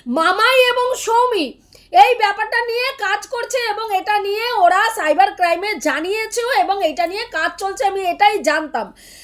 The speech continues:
তারপরে যেহেতু কনটেন্ট ওয়াইজ চেঞ্জ হতে হতে আমি এইদিকে সুতপা টুতপা এদের নিয়ে কাজ করা শুরু করেছি, সেই জন্য ওদের সঙ্গে সেইভাবে আর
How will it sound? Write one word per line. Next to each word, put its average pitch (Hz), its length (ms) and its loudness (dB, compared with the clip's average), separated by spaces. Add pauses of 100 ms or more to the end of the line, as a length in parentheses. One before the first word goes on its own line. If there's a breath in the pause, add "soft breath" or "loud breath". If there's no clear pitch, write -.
(140 loud breath)
তারপরে 508 540 4
যেহেতু 427 560 0 (120)
কনটেন্ট 381 520 -4
ওয়াইজ 427 260 2 (120)
চেঞ্জ 359 320 2
হতে 403 180 -2
হতে 415 280 2
আমি 349 340 0
এইদিকে 370 360 -4
সুতপা 349 440 -2
টুতপা 359 360 -2
এদের 349 260 4
নিয়ে 359 220 -4
কাজ 302 280 -6
করা 359 240 0
শুরু 339 260 -12
করেছি, 403 400 -4
সেই 302 260 -4
জন্য 349 380 -6 (360 loud breath)
ওদের 480 300 2
সঙ্গে 466 440 -2
সেইভাবে 349 500 2
আর 381 140 2